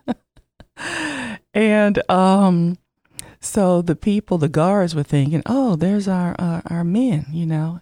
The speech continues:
But these were the Tuskegee Airmen. And, um, as they landed, you know, they had on their goggles and their hats and all.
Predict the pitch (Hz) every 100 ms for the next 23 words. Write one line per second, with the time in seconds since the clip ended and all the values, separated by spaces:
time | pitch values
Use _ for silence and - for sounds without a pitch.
0 | - 147 147 247 196 - - 160 - 190
1 | 165 127 123 123 123 123 - _ _ -
2 | - - - - - 151 143 143 135 135
3 | 131 131 131 135 _ _ _ 151 147 160
4 | 151 165 180 190 190 196 196 _ - -
5 | 151 139 143 147 151 151 151 151 143 -
6 | - 135 147 143 135 135 143 131 135 120
7 | 127 - - 151 143 135 135